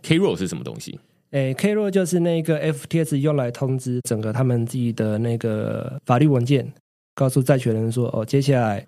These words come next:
Speaker 2: 我们法院要做什么事情，那你可能，你可能可以采取什么样的动作，甚至说你要提交债权申请，都是在 K-Roll 上面进行。”
Speaker 1: 嗯，嗯，嗯。所以那个是一个对于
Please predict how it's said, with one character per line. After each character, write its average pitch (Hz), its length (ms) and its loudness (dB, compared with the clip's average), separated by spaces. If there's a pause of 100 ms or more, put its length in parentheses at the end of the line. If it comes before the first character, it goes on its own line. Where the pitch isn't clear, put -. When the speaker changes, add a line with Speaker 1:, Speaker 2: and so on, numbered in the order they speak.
Speaker 2:
我 123 80 0
们 117 360 4
法 117 200 2
院 139 60 6
要 135 100 4
做 147 120 6
什 117 100 2
么 107 80 0
事 127 120 2
情， 110 240 -2 (500)
那 131 160 2
你 127 120 4
可 123 140 0
能， 123 180 2
你 131 120 2
可 127 100 0
能 120 140 0
可 135 100 2
以 120 120 4
采 127 160 0
取 127 100 2
什 120 120 0
么 117 60 2
样 127 100 4
的 127 60 4
动 131 160 4
作， 131 280 2 (480)
甚 147 140 6
至 139 80 4
说 143 120 4
你 120 120 4
要 123 120 2
提 123 160 -2
交 120 240 2
债 139 160 6
权 127 180 4
申 143 140 6
请， 127 200 2 (300)
都 127 140 0
是 127 120 2
在 123 140 2
K-Roll 127 260 2
上 123 120 0
面 123 100 2
进 127 160 0
行。” - 180 -6 (200)
Speaker 1:
嗯， 156 340 -2
嗯， - 100 -10
嗯。 - 260 -8
所 - 180 -2
以 95 80 0
那 139 160 2
个 107 160 2
是 110 160 0
一 95 80 0
个 85 180 -2
对 135 240 4
于 90 260 2